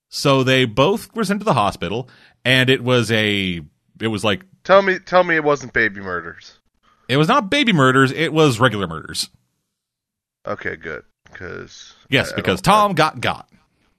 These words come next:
Speaker 2: That's a shame.
Speaker 1: Yeah, they're, they're
Speaker 2: Who was
Speaker 1: essentially
Speaker 2: Tom
Speaker 1: doing the
Speaker 2: again?
Speaker 1: scene of, like, they're essentially doing, like, the forced tension scene of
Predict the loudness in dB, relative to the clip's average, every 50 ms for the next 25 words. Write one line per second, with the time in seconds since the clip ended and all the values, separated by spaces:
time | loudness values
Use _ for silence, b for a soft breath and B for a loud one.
0 | _ _ _ _ _ _ _ _ _ _ _ _ _ _ _ _ _ _ _ _
1 | _ _ _ _ _ _ _ -12 -10 -8 -8 -8 -10 -10 -8 -8 -8 -8 -2 2
2 | 4 4 6 6 4 4 2 2 2 2 2 2 2 2 2 2 2 2 2 2
3 | 0 0 0 2 2 2 2 2 2 2 2 2 0 -2 -2 0 0 0 0 0
4 | 0 0 0 0 0 2 0 0 -2 -2 -2 0 0 0 0 0 -2 -2 -2 0
5 | 0 -2 -2 0 0 0 0 0 0 0 2 2 2 0